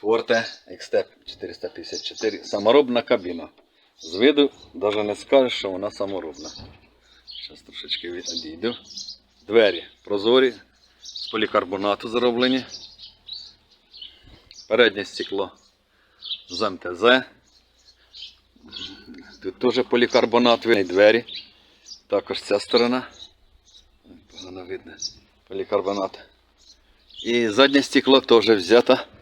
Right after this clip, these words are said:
от трактора. Ну, марки не, не скажу. Це таке, така система. А, значить, що?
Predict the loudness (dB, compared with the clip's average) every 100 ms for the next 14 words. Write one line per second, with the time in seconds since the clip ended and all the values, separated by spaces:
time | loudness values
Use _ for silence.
0 | _ _ _ _ _ _ _ _ _ _
1 | 0 0 0 2 2 2 0 0 2 -2
2 | -6 -10 -6 0 0 0 -6 -6 -4 -4
3 | -4 -6 0 0 0 -4 -8 -10 -18 -16
4 | -8 -6 -6 _ _ _ _ _ -14 -4
5 | -4 -4 -10 -10 -10 -10 -12 -18 -20 -20
6 | -20 _ _ _ -16 -14 -14 -8 -6 -4
7 | -6 -8 -18 -8 -6 -6